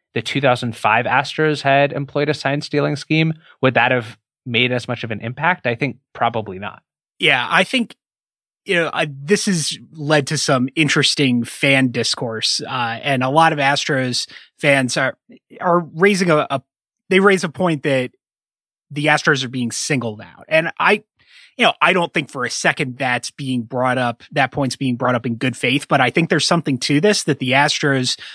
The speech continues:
Speaker 2: are particularly, maybe uniquely suited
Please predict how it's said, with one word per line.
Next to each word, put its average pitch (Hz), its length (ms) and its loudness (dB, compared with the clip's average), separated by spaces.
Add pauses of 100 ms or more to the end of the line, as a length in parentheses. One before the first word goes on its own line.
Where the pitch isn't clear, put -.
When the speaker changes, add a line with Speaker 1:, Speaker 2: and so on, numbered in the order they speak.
(260)
Speaker 2:
are 131 300 4
particularly, 165 1200 2 (240)
maybe 170 240 -4
uniquely 147 640 0
suited 135 580 -2